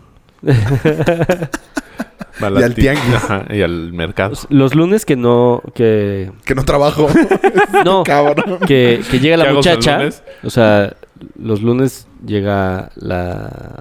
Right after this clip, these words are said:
Speaker 1: chava que nos echa la mano y se queda
Speaker 3: Dijiste la chacha.
Speaker 1: la
Speaker 2: La
Speaker 1: muchacha.
Speaker 2: chava.
Speaker 3: Ah.
Speaker 1: Y después dije la chava que nos echa la mano. Llega como a las ocho y media. Entonces a esa hora las dos niñas ya entraron a la escuela. Entonces nos dividimos.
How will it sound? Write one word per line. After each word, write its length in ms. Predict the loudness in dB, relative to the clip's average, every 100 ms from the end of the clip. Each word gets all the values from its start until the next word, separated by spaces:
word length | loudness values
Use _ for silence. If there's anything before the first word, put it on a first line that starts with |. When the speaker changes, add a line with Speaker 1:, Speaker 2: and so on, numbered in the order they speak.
| -18 -8
Speaker 1:
chava 200 | -4 -2
que 60 | -4
nos 120 | -6
echa 180 | -2 0
la 60 | 2
mano 280 | 2 0 -4 -20 -20 _ _ _ _ -10
y 220 | -8 -6
se 140 | -8
queda 260 | -2 0 0
Speaker 3:
Dijiste 120 | -2 -6
la 100 | -10
chacha. 320 | -12 -16 -18 _ -20 -20 -20 _ -20 _ -8
Speaker 1:
la 40 |
Speaker 2:
La 40 | -4
Speaker 1:
muchacha. 280 | 0 2
Speaker 2:
chava. 640 | 2 2 2 0 -2 -10 -20
Speaker 3:
Ah. 160 | -20 -20 -20 _
Speaker 1:
Y 60 | -8
después 260 | -6 -4 -2
dije 140 | -4
la 100 | -6
chava 200 | -6 -6
que 80 | -6
nos 100 | -12
echa 160 | -12 -10
la 60 |
mano. 200 | -10 -10 -14 -20 -20 _ _ _ _ _ _ _ _ _ _ -8
Llega 480 | 0 2 4 4 2
como 200 | 0 -2
a 40 | -2
las 180 | 0
ocho 260 | -4 -4 -4
y 40 |
media. 400 | 0 2 0 -4 -14 _ _ _ -20
Entonces 340 | -10 -8 -4
a 40 | -4
esa 200 | 0 2
hora 180 | 2 2
las 200 | 0 -2
dos 180 | -4
niñas 220 | -4 -4 -4
ya 80 | -6
entraron 360 | -6 -8 -6
a 40 | -8
la 60 |
escuela. 340 | -10 -10 -10 -12 _ _ -20
Entonces 260 | -8 -4
nos 120 | -4 -2
dividimos. 640 | 0 2 2 2 -4